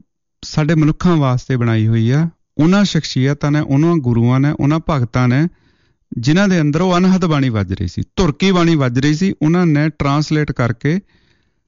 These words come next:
ਉਸ ਬਾਣੀ ਨੂੰ ਹਾਜ਼ਰ ਨਾਜ਼ਰ ਰੱਖ ਕੇ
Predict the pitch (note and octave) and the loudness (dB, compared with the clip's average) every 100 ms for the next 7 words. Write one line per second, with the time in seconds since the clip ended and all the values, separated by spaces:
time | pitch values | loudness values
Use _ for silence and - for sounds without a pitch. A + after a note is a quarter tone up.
0 | _ _ _ - D3+ F3+ C#3+ C3+ C3 C#3 | _ _ _ 0 2 2 0 0 2 2
1 | C3+ A#2 A2+ B2+ B2+ A2+ A2 G#2+ G2 - | 2 0 0 0 0 0 0 -2 -2 -4
2 | - D3 | -4 -2